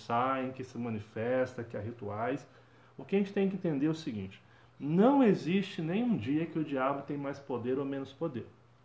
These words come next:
Um exemplo disso é quando você lê primeira Pedro capítulo cinco, verso oito, vai dizer o seguinte, "Sede sensatos e vigilantes, o diabo, vosso inimigo, anda ao redor como um leão, rugindo e procurando a quem quer,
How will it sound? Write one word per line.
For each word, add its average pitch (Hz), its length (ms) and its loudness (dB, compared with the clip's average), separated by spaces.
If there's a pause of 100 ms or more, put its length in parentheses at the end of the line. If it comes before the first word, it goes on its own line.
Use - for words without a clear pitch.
(160)
Um 120 40 -6
exemplo 139 380 0
disso 127 300 -4
é - 20 2
quando 139 300 -4
você 135 260 0
lê 123 300 0 (500)
primeira 143 320 6
Pedro 151 320 0
capítulo 117 480 -2
cinco, 135 380 -4
verso 113 420 -2
oito, 151 320 0
vai 135 140 0
dizer 143 200 -2
o 156 60 0
seguinte, 120 500 -6 (1120)
"Sede 202 320 8
sensatos 180 680 4
e 170 40 0
vigilantes, 151 720 2
o 107 80 -10
diabo, 135 480 2
vosso 135 340 2
inimigo, 156 460 0 (500)
anda 226 220 6
ao 202 140 4
redor 139 460 6
como 165 220 2
um 190 60 4
leão, 180 300 2 (340)
rugindo 156 580 0
e 175 60 -2
procurando 170 640 2
a 156 60 4
quem 160 260 -2
quer, 139 480 0